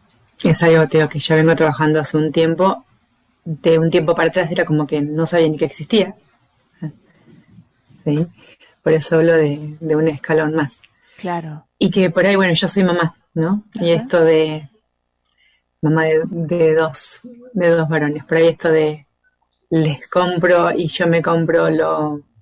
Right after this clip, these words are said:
Speaker 1: lo que alcanzo, o sea, eso
Speaker 2: Sí, yo
Speaker 1: es
Speaker 2: siempre
Speaker 1: como
Speaker 2: digo
Speaker 1: un chip
Speaker 2: esto de
Speaker 1: que está todo tan
Speaker 2: Sí, de comprarles el último teléfono a los chicos y comprarte el más, el chinito barato para vos, eso.
Speaker 1: Porque queda instalado el chip en, en la madre, ¿no? O sea,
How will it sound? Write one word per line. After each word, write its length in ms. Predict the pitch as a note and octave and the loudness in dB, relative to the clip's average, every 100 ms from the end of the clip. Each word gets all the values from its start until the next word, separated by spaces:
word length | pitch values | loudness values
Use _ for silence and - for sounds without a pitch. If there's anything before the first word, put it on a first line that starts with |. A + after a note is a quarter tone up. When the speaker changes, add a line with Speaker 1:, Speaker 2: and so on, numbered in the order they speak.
| _ _ _ _ _ _ _ _ | _ _ _ _ _ _ _ _
Speaker 1:
lo 180 | - D#3 | -4 -2
que 160 | - D#3 | -2 -4
alcanzo, 640 | D3 F#3+ G3 F#3 E3 E3 D3 | -2 -2 0 0 -2 -4 -4
o 60 | |
sea, 140 | - C#3+ | -4 -4
eso 400 | D#3+ F#3+ C#3+ - _ _ _ | -2 -2 -2 -6 _ _ _
Speaker 2:
Sí, 220 | _ E3+ | _ -16
yo 120 | D#3 F#3+ | -12 -10
Speaker 1:
es 60 | |
Speaker 2:
siempre 220 | G#3 F#3 E3 | -6 0 0
Speaker 1:
como 100 | E3 | 2
Speaker 2:
digo 120 | F3 | 0
Speaker 1:
un 80 | E3+ | 0
chip 180 | - G#3+ | 0 -2
Speaker 2:
esto 80 | G3+ | -2
de 60 | |
Speaker 1:
que 60 | F3+ | -4
está 200 | - G3 | -2 0
todo 140 | F#3+ | 0
tan 280 | F#3+ F#3+ F3+ - - - - | 0 -2 -4 -10 -20 -20 -12
Speaker 2:
Sí, 160 | G#3 F3 | -6 -6
de 140 | E3 | -6
comprarles 500 | F3 F#3 G#3 A#3 A3 | -6 -6 -2 -4 -4
el 100 | G3+ | -4
último 360 | G#3 G#3 A3 G#3 | -6 -6 -8 -6
teléfono 460 | F#3+ G3 G#3 G#3 G3 | -6 -6 -6 -6 -6
a 40 | |
los 180 | F#3 E3+ | -8 -10
chicos 320 | - A3 A#3 | -12 -10 -8
y 40 | |
comprarte 400 | G3+ D3+ F#3+ G3 | -10 -8 -6 -6
el 80 | F3+ | -6
más, 260 | F3+ F#3+ F#3+ | -6 -6 -8
el 220 | - E3+ | -10 -12
chinito 420 | - G3 G3 G3 | -14 -10 -8 -6
barato 440 | F#3 F3 F3+ F#3 F#3 | -4 -4 -6 -6 -8
para 240 | E3 D#3+ | -8 -8
vos, 400 | D#3 G3 B3 - _ - _ _ | -8 -8 -8 -12 _ -20 _ _
eso. 360 | D#3+ - - F#3+ - | -14 -12 -12 -14 -16
Speaker 1:
Porque 260 | - - | -20 -20
queda 200 | - F3+ | -20 _
instalado 540 | F#3+ _ F#3+ F3+ F#3 F#3+ | _ _ -4 0 0 2
el 160 | F3 | 0
chip 340 | - - F#3+ - | 0 -4 -4 0
en, 240 | D#3+ D#3+ | 0 0
en 280 | F3+ D#3+ D#3+ | -2 0 2
la 160 | D#3 D#3 | 0 0
madre, 440 | G#3 G3+ E3 D3+ | 2 2 0 -2
¿no? 220 | D#3+ G#3 | 0 -2
O 80 | G#3 | -2
sea, 340 | G3+ D3 D3 | -4 -6 -6